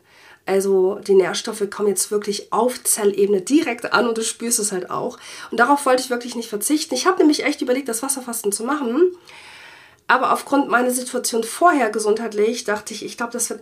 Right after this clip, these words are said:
wär echt eine Nummer zu hart. Und deswegen habe ich so ein Zwischending genommen zwischen dem Saftfasten und Smoothiefasten.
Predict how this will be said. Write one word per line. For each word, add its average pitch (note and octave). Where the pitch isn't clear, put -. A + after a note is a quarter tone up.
wär A3
echt B3+
eine A#3+
Nummer A3
zu G3
hart. A3+
Und G3+
deswegen A3+
habe A3+
ich A3
so G#3+
ein G#3
Zwischending A#3
genommen G#3+
zwischen B3
dem A3
Saftfasten A#3+
und G#3
Smoothiefasten. F#3